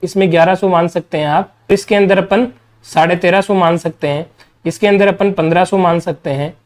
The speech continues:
इसके अंदर अपन दो हज़ार मान सकते हैं। राउंड टू में तो इनकी कट ऑफ ज़्यादा चली जाती है क्योंकि सीटें कम बचती है और कुछ बच्चों का मूड चेंज हो जाता है तो वो आ जाते हैं राउंड टू के अंदर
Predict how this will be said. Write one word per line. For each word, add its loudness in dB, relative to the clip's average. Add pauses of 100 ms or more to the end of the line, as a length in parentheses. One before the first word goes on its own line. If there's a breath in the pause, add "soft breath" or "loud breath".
इसके -6
अंदर 0
अपन -2
दो 2
हज़ार 2
मान -6
सकते -18
हैं। -16 (540)
राउंड 2
टू 4
में 4
तो 2
इनकी 2
कट -2
ऑफ 2
ज़्यादा 2
चली -2
जाती 0
है 0
क्योंकि -2
सीटें -2
कम -2
बचती -2
है 4
और -2
कुछ -4
बच्चों -2
का 0
मूड 0
चेंज -2
हो 0
जाता 0
है -2
तो -6
वो 0
आ 2
जाते -4
हैं -2
राउंड -2
टू -4
के -6
अंदर -6